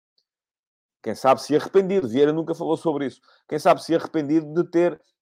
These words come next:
eh, inviabilizado a continuação de Jorge Jesus no Benfica em dois mil e quinze, quando quis mudar de política. E isso custou ao Benfica muita coisa, custou ao Benfica, nomeadamente, a, uma, uma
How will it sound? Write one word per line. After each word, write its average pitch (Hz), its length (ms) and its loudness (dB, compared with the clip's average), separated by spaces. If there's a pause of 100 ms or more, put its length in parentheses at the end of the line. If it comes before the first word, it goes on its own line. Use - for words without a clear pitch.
eh, 135 440 8
inviabilizado 151 960 4
a 143 60 -2
continuação 147 480 -6
de 135 80 -14
Jorge 147 240 2
Jesus 156 200 -6
no 156 80 -8
Benfica 151 320 -6
em - 20 -6
dois 170 140 -6
mil 196 140 -4
e 214 60 -4
quinze, 220 320 -6 (240)
quando 247 240 4
quis 233 200 -4
mudar 233 240 4
de 240 80 -8
política. 196 560 -8 (240)
E 269 160 2
isso 220 140 -2
custou - 240 0
ao 135 60 6
Benfica 170 400 0
muita 190 280 -2
coisa, 160 240 -2
custou - 180 -4
ao 110 40 0
Benfica, 120 300 -6
nomeadamente, 139 760 2 (380)
a, - 220 -2
uma, 185 240 0 (100)
uma 175 260 2